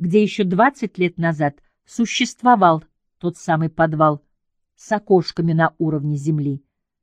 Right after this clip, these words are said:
в который и стучала Маргарита, приходя на свидание. Подвальная комната была маленькая, метров десять, с печкой,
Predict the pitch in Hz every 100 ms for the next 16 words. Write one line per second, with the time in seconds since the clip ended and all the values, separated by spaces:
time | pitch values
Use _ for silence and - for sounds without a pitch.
0 | _ _ - 170 170 170 - 196 - 202
1 | - 185 156 151 156 151 147 143 147 139
2 | _ _ - 151 151 143 139 135 - 151
3 | 139 127 123 127 _ _ _ _ _ _
4 | _ _ _ _ 220 208 247 233 240 240
5 | 233 220 214 233 226 240 311 262 190 170
6 | 156 _ _ 202 240 240 247 220 190 185
7 | 143 143 - - - - 214 185 - -
8 | 147